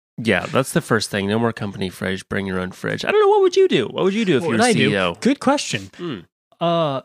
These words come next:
Speaker 2: okay. This is actually more of, like, a, uh, cultural shift in how we, like, look at work
Speaker 1: Okay.
Speaker 2: and things,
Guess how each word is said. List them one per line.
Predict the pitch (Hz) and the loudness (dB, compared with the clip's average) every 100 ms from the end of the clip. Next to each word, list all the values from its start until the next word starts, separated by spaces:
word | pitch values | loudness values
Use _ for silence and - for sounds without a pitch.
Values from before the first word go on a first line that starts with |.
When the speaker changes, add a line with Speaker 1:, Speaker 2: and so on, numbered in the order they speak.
| - | -2
Speaker 2:
okay. | 220 151 110 - _ 147 | 0 2 -2 -4 _ -2
This | 160 - | 0 2
is | 208 | 2
actually | 180 185 - 208 | 2 2 2 2
more | 190 160 151 170 | 4 4 2 2
of, | 160 | 0
like, | 156 135 131 | 0 0 0
a, | 117 | 0
uh, | 113 113 - _ _ _ _ - | 0 -4 -8 _ _ _ _ -12
cultural | - 127 - 139 117 | -6 -4 -2 0 0
shift | - - 107 - - 101 | -2 -2 -4 -6 -10 -10
in | 127 | -10
how | 104 110 | -10 -8
we, | 107 | -8
like, | 101 - - - | -8 -14 -20 -12
look | 127 110 110 170 | -8 -4 -2 0
at | 156 | 0
work | 175 202 - - | 0 0 -4 -8
Speaker 1:
Okay. | 196 262 359 - | -6 -2 -4 -2
Speaker 2:
and | 147 156 | -2 -2
things, | 175 185 | 0 0